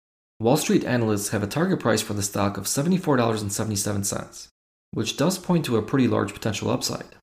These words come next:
It isn't quite as high as the dividend yield theory fair price of about a hundred seventeen dollars, but the analyst target price is a twelve-month price.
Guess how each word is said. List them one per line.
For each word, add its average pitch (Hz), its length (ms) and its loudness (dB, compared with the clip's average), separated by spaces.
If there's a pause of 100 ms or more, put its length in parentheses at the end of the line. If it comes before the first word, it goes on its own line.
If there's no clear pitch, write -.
(180)
It 117 120 4
isn't 180 240 6
quite 160 220 2
as 117 120 0
high 104 240 0
as 101 140 0
the 107 60 4
dividend 131 380 2
yield 107 200 0
theory 135 260 2
fair 98 180 0
price - 400 -8
of 104 160 -6
about 107 220 0
a 107 100 -2
hundred 165 240 2
seventeen 110 400 0
dollars, 117 520 -2 (680)
but 110 140 0
the 104 160 0
analyst 196 320 2
target 131 260 0
price 110 320 0
is 101 100 -4
a 98 80 -2
twelve-month 113 460 0
price. - 380 -8